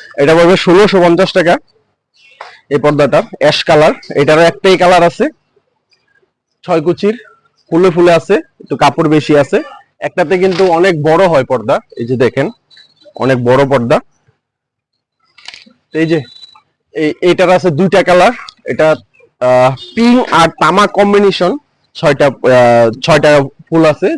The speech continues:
ছয়টা ফুলে ছয়টা কুচি আছে। আহ, এটাও পড়বে আপনার, আহ, ষোলোশো পঞ্চাশ টাকা। এই যে এটার আরেকটি কালার, গোল্ডেন কফি কালার, ষোলোশো পঞ্চাশ টাকা। লম্বা আছে সাত ফিট, ছয়টা ফুল আছে, ছয়টা ফুলের মধ্যে ছয়টা কুচি আছে।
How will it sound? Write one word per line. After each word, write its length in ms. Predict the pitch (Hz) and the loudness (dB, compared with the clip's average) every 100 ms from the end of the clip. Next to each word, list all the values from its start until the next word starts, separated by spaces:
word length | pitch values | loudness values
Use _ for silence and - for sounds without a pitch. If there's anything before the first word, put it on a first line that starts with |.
| - | -4
ছয়টা 280 | 151 123 | -4 -2
ফুলে 260 | 135 147 151 | -4 -2 -2
ছয়টা 280 | 139 147 139 | -2 -2 0
কুচি 320 | 139 143 190 | -2 -2 0
আছে। 220 | 160 170 294 _ _ _ _ _ _ _ _ - | 0 -2 -6 _ _ _ _ _ _ _ _ -14
আহ, 280 | 110 113 117 - - - | -8 -6 -8 -16 -20 -6
এটাও 300 | 139 160 151 | -2 2 2
পড়বে 340 | 165 160 151 | 2 0 4
আপনার, 360 | 151 135 147 139 123 _ _ _ - | 2 2 0 0 -2 _ _ _ -8
আহ, 500 | 123 123 123 117 - | -2 0 0 -2 -4
ষোলোশো 400 | - 175 180 160 | 0 2 2 0
পঞ্চাশ 340 | 151 160 170 | 0 0 -2
টাকা। 320 | - 160 196 349 _ _ _ _ _ - | -2 0 0 -4 _ _ _ _ _ -8
এই 100 | 151 | -2
যে 120 | 151 | 0
এটার 180 | 156 165 | 0 2
আরেকটি 340 | 165 185 - | 2 0 -2
কালার, 280 | 175 180 196 240 - | 0 2 2 0 -8
গোল্ডেন 400 | 131 147 151 160 | -2 2 4 2
কফি 280 | 165 170 170 | 0 0 0
কালার, 280 | 170 170 277 - _ _ _ _ _ _ - | 2 2 2 -2 _ _ _ _ _ _ -10
ষোলোশো 420 | - 160 180 170 | 0 2 2 2
পঞ্চাশ 340 | 165 170 175 | 0 0 -2
টাকা। 240 | 185 185 220 | 0 2 4
লম্বা 340 | 156 156 165 | 4 4 2
আছে 200 | 160 165 | 2 0
সাত 200 | - 160 - | -2 -2 -2
ফিট, 160 | 262 254 _ _ - - _ | -4 -4 _ _ -20 -20 _
ছয়টা 300 | - 156 156 | -2 0 2
ফুল 220 | 151 170 185 | 2 4 2
আছে, 240 | 170 240 | 2 0
ছয়টা 320 | - 170 165 | 0 0 0
ফুলের 260 | 147 160 175 | 2 2 2
মধ্যে 220 | 180 160 | 2 0
ছয়টা 300 | 147 156 160 | 0 0 0
কুচি 340 | 156 190 233 | -2 -4 -2
আছে। 200 | 214 220 | -2 -2